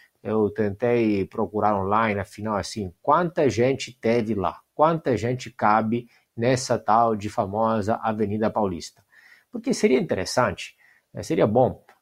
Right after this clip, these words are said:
colocar uma palavra final sobre isso, visto que sempre tem manifestações na Paulista, quanta gente cabe lá dentro. Então, o que eu achei?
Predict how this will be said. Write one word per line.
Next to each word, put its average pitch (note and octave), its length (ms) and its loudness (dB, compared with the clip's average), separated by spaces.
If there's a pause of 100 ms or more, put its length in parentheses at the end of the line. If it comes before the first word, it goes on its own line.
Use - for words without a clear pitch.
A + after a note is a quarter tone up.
colocar D#3+ 480 4
uma G3 180 0
palavra D#3+ 320 0
final D#3 260 -4
sobre F3+ 280 -2
isso, - 260 -2
visto G3+ 240 -2
que C#3+ 80 0
sempre C#3 480 0
tem G2 400 -2 (460)
manifestações A#2 960 -4
na C#3+ 160 2
Paulista, B2 640 0 (380)
quanta A3 400 0
gente C#3 340 0
cabe B2+ 320 2
lá B2 100 4
dentro. F2+ 400 -8
Então, G3+ 240 -2
o E3+ 60 -2
que G3 80 0
eu F#3 60 6
achei? G2+ 440 -2